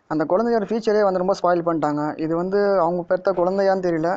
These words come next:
ப்ளஸ் யார் பெத்தாலும் வேணா, அந்த குழந்தை குழந்தை தான். இந்த மாதிரி குழந்தைங்களை வந்து இந்த மாதிரி விஷயத்துக்கு ரொம்ப யூஸ் பண்ணாதீங்க. உங்க ஜாலிக்காக எவ்வளோ விஷயம் இருக்கு, அதெல்லாம் நீங்க வந்து பண்ணுங்க. குடிக்கிறதுனால எவ்வளோ பிரச்சனை வருது அப்படின்னு சொல்லிட்டு கண்டிப்பா எல்லாருக்குமே தெரியும்.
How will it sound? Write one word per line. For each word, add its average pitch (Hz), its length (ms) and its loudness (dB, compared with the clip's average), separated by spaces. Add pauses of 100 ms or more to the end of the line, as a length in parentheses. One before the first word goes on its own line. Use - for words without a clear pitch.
(580)
ப்ளஸ் 151 220 -6
யார் 175 240 4
பெத்தாலும் 220 300 2
வேணா, 214 140 2
அந்த 190 160 0
குழந்தை 190 240 2
குழந்தை 185 300 2
தான். 170 280 0
இந்த 160 160 -4
மாதிரி 208 280 0
குழந்தைங்களை 214 380 0
வந்து 180 200 0
இந்த 185 180 -2
மாதிரி 208 180 0
விஷயத்துக்கு 180 340 -4
ரொம்ப 180 240 0
யூஸ் 180 180 -2
பண்ணாதீங்க. 156 420 -4 (480)
உங்க 185 180 -2
ஜாலிக்காக 226 480 4
எவ்வளோ 214 260 4
விஷயம் 202 300 0
இருக்கு, 165 220 -2 (100)
அதெல்லாம் 190 400 0
நீங்க 185 140 -2
வந்து 180 240 0 (140)
பண்ணுங்க. 170 320 -2 (920)
குடிக்கிறதுனால 226 460 2
எவ்வளோ 202 220 4
பிரச்சனை 214 360 0
வருது 202 220 2
அப்படின்னு 190 240 0
சொல்லிட்டு 185 240 -2
கண்டிப்பா 196 240 0
எல்லாருக்குமே 208 400 2
தெரியும். 196 340 -2